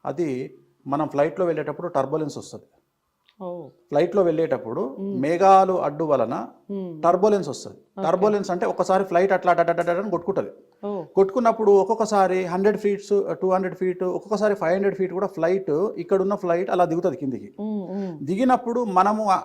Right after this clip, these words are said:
Speaker 1: ఆకాశం నుండి భూమి మీదకి పడిపోతున్నామా అన్న విధంగా మన పరిస్థితి ఉంటది.
Speaker 2: మ్మ్.
Speaker 1: So ఫస్ట్ టైమ్ ఫ్లైట్ ఎక్కిన వాళ్లకు almost all అది డెత్ సీన్ చూసినంత, ఆ, భయం
Speaker 2: ఫీల్ ఉంటుంది.
Speaker 1: ఫీల్ ఉంటుంది. ఫస్ట్ టైమ్
Speaker 2: మ్మ్.
Speaker 1: ఫ్లైట్ ఎక్కిన
Speaker 2: మ్మ్.
Speaker 1: వాడికి.
Speaker 2: మ్మ్.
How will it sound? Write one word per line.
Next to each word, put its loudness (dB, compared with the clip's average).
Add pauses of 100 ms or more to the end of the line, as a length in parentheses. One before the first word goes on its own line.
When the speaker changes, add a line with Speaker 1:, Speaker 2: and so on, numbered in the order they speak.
Speaker 1:
ఆకాశం 4
నుండి -2
భూమి 0
మీదకి -2
పడిపోతున్నామా 0
అన్న -2
విధంగా 0
మన 0
పరిస్థితి -4
ఉంటది. -14 (480)
Speaker 2:
మ్మ్. -10 (200)
Speaker 1:
So 8
ఫస్ట్ 0
టైమ్ 8
ఫ్లైట్ 2
ఎక్కిన -2
వాళ్లకు 2 (120)
almost 2
all 2
అది -2 (1080)
డెత్ 2
సీన్ -2
చూసినంత, -4
ఆ, -4
భయం 4
Speaker 2:
ఫీల్ 0
ఉంటుంది. -10
Speaker 1:
ఫీల్ 0
ఉంటుంది. -2
ఫస్ట్ 0
టైమ్ 10
Speaker 2:
మ్మ్. 4
Speaker 1:
ఫ్లైట్ 2
ఎక్కిన -4
Speaker 2:
మ్మ్. 0
Speaker 1:
వాడికి. -10
Speaker 2:
మ్మ్. -8